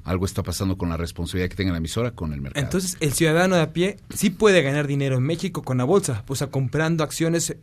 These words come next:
Speaker 2: ah, invirtiendo en la bolsa, sí puede ganar dinero, y eso, po-, co-, bueno, tiene que pagar impuestos, ¿cómo funciona? ¿Cómo gana dinero un mexicano?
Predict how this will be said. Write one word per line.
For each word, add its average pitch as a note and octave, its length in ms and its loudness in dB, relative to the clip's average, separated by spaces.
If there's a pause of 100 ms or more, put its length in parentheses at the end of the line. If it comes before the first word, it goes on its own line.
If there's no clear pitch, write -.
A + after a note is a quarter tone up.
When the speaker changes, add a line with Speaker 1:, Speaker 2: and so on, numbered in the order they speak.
(200)
Speaker 2:
ah, B2+ 540 0
invirtiendo C#3+ 680 2
en E3 60 4
la - 80 4
bolsa, D#3 280 0
sí E3 100 -2
puede G3+ 200 2
ganar D#3 200 0
dinero, D#3 380 0
y D3+ 220 0
eso, D3 760 4 (580)
po-, C3 160 -2
co-, C#3+ 380 0
bueno, C3 220 0
tiene D#3 220 -4
que D#3+ 100 -4
pagar C#3 240 -2
impuestos, F3+ 720 2
¿cómo F3+ 200 -2
funciona? E3 320 -4
¿Cómo G3+ 200 0
gana G#3 180 2
dinero D3+ 300 2
un D3 80 0
mexicano? G2 500 -8